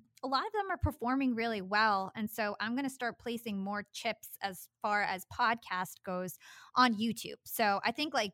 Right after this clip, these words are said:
just video in general, making sure that you have an audio and a video aspect is gonna become more and more important. Um, and then I think eventually V R is gonna be really important, but I, I don't think that we have the technology yet to support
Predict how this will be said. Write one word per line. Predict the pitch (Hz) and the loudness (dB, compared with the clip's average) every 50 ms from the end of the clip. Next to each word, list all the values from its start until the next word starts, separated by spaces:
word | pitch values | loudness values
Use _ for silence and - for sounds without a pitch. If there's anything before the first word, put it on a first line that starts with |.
| _ | _
just | - 262 254 - - | -2 -2 -2 -2 -4
video | 202 175 185 233 233 254 262 254 247 247 247 | -8 -2 0 0 2 4 4 4 4 4 2
in | - 220 214 202 | 0 0 -2 0
general, | 185 196 185 185 190 202 208 208 208 214 202 214 | 0 0 0 0 0 0 2 2 2 0 -2 -2
making | 226 214 208 240 226 220 | -2 -2 -2 -2 -4 -4
sure | - 226 208 | -4 -4 -6
that | 208 180 | -6 -6
you | 202 202 | -4 -2
have | 202 196 190 | -2 -2 -2
an | 190 - | -6 -4
audio | 185 190 190 190 208 214 208 208 - - | -2 -2 0 0 0 -2 -2 -2 -4 -4
and | 196 185 185 214 226 | -4 -4 -2 -2 -2
a | 254 | -2
video | 240 269 269 277 277 269 | -2 -2 -2 0 0 0
aspect | - - 226 240 - - - 254 262 - - | 0 0 0 0 -2 -4 -4 -6 -4 -4 -8
is | 214 - | -10 -8
gonna | - 208 196 | -6 -6 -4
become | 190 196 196 - - 208 196 185 - - - - - _ - | -4 -6 -8 -8 -6 -6 -6 -6 -8 -10 -16 -20 -20 _ -2
more | 214 214 214 220 214 214 | 0 2 2 2 2 0
and | 202 190 190 | 0 0 -2
more | 190 196 196 180 | -2 -2 -2 -2
important. | 175 - - _ 226 226 - - 311 320 359 381 - - - _ - - - - - - - - - _ - | -4 -6 -6 _ -6 -4 -4 -4 -6 -6 -6 -8 -10 -12 -14 _ -20 -20 -20 -20 -18 -18 -18 -18 -12 _ -2
Um, | 240 233 226 220 220 226 220 - _ _ | 0 0 0 0 0 -2 -4 -6 _ _
and | - 294 339 | -2 0 0
then | 403 440 | 2 2
I | 453 427 - | 0 0 -2
think | 392 392 - - - _ _ | -4 -6 -8 -10 -18 _ _
eventually | - 247 208 196 190 220 220 269 370 - - - 254 220 214 196 190 190 190 190 185 - _ _ _ - | 0 0 0 0 2 4 4 4 4 2 -2 -4 -2 -2 0 0 0 0 0 0 -2 -2 _ _ _ -6
V | 233 202 214 247 233 220 | -2 0 0 0 2 4
R | 202 196 214 226 214 196 180 175 175 175 165 | 4 6 6 8 6 6 6 4 0 -2 -2
is | - 208 190 - | -4 -6 -6 -4
gonna | - 208 202 | -4 -2 -2
be | 196 196 190 180 | -2 -2 -4 -6
really | 180 180 196 196 190 190 180 185 | -6 -6 -4 -2 -2 -2 -2 -2
important, | 180 180 185 - 208 196 185 180 180 180 175 185 185 - _ _ - | -4 -4 -4 -4 -2 -4 -2 -2 -4 -4 -4 -6 -8 -10 _ _ -2
but | - 214 | 0 2
I, | 196 180 - | 2 2 2
I | 202 220 | 2 0
don't | 226 240 - - | 0 0 -2 -2
think | - 226 214 - | -4 -4 -2 0
that | 190 175 | -2 -2
we | - 196 | -2 -2
have | 190 190 185 185 180 | -2 -2 -2 -2 -2
the | - 175 | -6 -8
technology | - - - - - 196 180 180 175 175 175 - 185 | -8 -10 -10 -8 -4 -2 0 0 0 -2 -2 -6 -6
yet | 180 175 170 - - | -6 -6 -6 -6 -6
to | - 196 | -8 -8
support | - - 208 - _ - 185 175 190 | -6 -6 -6 -8 _ -8 -8 -8 -8